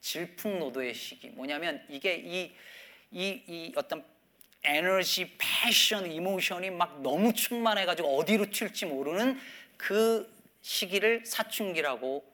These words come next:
생각했어요. 그러니까 이 감정이, 이 이모션이 너무 많은 거죠. 오버한 거죠. 그래서 어떻게 했냐면 옛날 마론 에듀케이터는 어떻게 했냐면 그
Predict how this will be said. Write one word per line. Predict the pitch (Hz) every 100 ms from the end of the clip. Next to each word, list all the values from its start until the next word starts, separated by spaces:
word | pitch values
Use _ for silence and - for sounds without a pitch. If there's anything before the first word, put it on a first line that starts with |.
| _
생각했어요. | - 185 160 - 151 - - - _ _ _ _ _ _ _ -
그러니까 | - 190 196 - - - -
이 | 208 226 - -
감정이, | - 139 160 165 190
이 | 135 123 160 -
이모션이 | 156 202 208 208 196 135
너무 | 143 127 165 214 240
많은 | 131 123
거죠. | 110 107
오버한 | 107 123 151 185 175 165 123 120 143 143
거죠. | 123 - - - _ _ _ _ _ _ _ - - - - -
그래서 | - 240 262 233
어떻게 | 180 - 233
했냐면 | 214 196 190
옛날 | 151 170 175 180 180 - - -
마론 | 147 160 156 160 160
에듀케이터는 | 139 135 135 - 135 127 127 127 120 139 139
어떻게 | 123 - 147
했냐면 | 131 127 147 123
그 | - 202 208 -